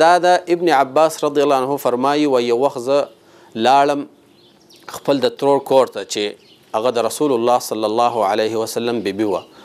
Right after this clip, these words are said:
نو ما هغې ته وویل چې زه به نن شپه ستاسو سره وکم. نو هغې موافقه وکړه. و کله چې شپه شوه، نو رسول الله صلی الله علیه وسلم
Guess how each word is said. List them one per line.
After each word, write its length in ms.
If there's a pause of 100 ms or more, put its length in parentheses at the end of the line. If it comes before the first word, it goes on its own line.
(680)
نو 220
ما 80
هغې 300 (100)
ته 160
وویل 180
چې 220
زه 100
به 160
نن 160 (120)
شپه 200 (480)
ستاسو 460
سره 240
وکم. 340 (800)
نو 80
هغې 320
موافقه 540
وکړه. 320 (680)
و 60 (120)
کله 180
چې 220
شپه 260
شوه، 320
نو 140
رسول 320
الله 320
صلی 260
الله 400
علیه 340
وسلم 400